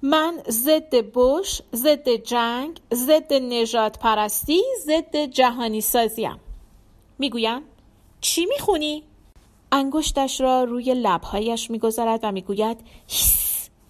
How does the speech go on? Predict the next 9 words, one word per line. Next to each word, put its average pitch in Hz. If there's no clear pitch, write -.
بعد 233
انگار 233
که 240
دارد 220
رازی 220
مگو 220
فاش 226
می‌کند 208
می‌گوید 214